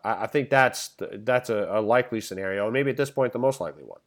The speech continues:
Two questions. Who's the best rookie on the Lakers and the best rookie in each conference today? Um, and look, the best rookie on the Lakers through the first two months of the season has been Kyle Kuzma. I still think Lonzo Ball is gonna be very good, but Kuzma has been,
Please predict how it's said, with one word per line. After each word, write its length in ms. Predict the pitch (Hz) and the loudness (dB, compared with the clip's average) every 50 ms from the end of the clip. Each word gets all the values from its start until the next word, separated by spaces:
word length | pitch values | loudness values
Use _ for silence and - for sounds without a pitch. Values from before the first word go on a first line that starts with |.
| _ _ _ | _ _ _
Two 140 | - 170 | 0 0
questions. 480 | 160 - 170 160 147 - 127 110 85 - | 8 10 10 10 10 8 0 -4 -2 -2
Who's 180 | 139 156 143 135 | -2 -2 0 0
the 80 | - | 4
best 240 | 120 139 139 135 - | 6 6 6 6 6
rookie 260 | 135 143 139 - 131 | 2 2 2 4 4
on 100 | 127 120 | 4 4
the 80 | 117 113 | 4 4
Lakers 520 | 123 135 135 135 143 131 123 123 117 - | 4 4 4 4 4 4 4 2 0 -2
and 120 | - 123 113 | -6 -6 -4
the 60 | 104 | 2
best 240 | 117 127 123 - - | 4 4 4 4 0
rookie 220 | 123 - - 123 | -4 -4 -2 -2
in 60 | 113 | -2
each 160 | 120 107 - | -2 -4 -4
conference 480 | - 117 117 117 - - 110 104 - - | -2 0 2 2 2 0 -4 -4 -6 -8
today? 380 | - 92 90 98 85 71 - - _ _ _ - | -8 -6 -4 -4 -4 -4 -6 -10 _ _ _ 0
Um, 220 | - 120 123 120 | 2 4 4 4
and 80 | 127 143 | 6 6
look, 180 | 156 143 135 - | 6 6 6 4
the 60 | 113 | 2
best 240 | 131 135 139 139 - | 2 2 2 4 2
rookie 240 | 143 143 139 139 | 0 0 2 2
on 80 | 131 123 | 2 4
the 60 | 120 | 4
Lakers 280 | 123 131 127 - 120 - | 4 4 2 2 -2 -6
through 100 | - 110 | -6 -6
the 60 | 110 | -6
first 360 | - - 131 127 117 - - _ _ _ _ | 0 2 2 2 2 -2 -8 _ _ _ _
two 120 | - 131 | -4 0
months 220 | 113 120 127 - - | 2 2 2 2 -2
of 60 | 104 | -6
the 60 | 101 | -8
season 300 | - - 135 127 110 104 | -4 -4 -4 -2 -4 -6
has 60 | 95 | -6
been 140 | - 110 92 | -6 -6 -4
Kyle 240 | - 117 104 95 - | 0 0 0 0 0
Kuzma. 460 | - 117 117 117 113 120 120 117 117 - _ _ _ _ - | -2 -2 -2 -2 0 2 0 0 0 -4 _ _ _ _ -6
I 60 | 110 | -6
still 220 | - - 139 131 | 0 2 2 4
think 180 | - 135 123 113 | 4 2 2 2
Lonzo 240 | 117 117 110 110 104 | 2 2 2 0 2
Ball 140 | 110 107 107 | 2 2 2
is 60 | 101 | 0
gonna 140 | - 104 98 | -2 -6 -6
be 80 | 101 | -4
very 220 | 98 107 101 101 98 | 0 0 0 0 0
good, 240 | 92 113 120 117 98 | 0 0 0 2 0
but 120 | 104 - | -2 -4
Kuzma 340 | - 127 127 113 - 110 104 | -2 -2 -2 0 0 0 0
has 160 | 113 104 - | 0 0 -2
been, 340 | - 113 113 110 104 101 | -2 -2 0 0 -2 -4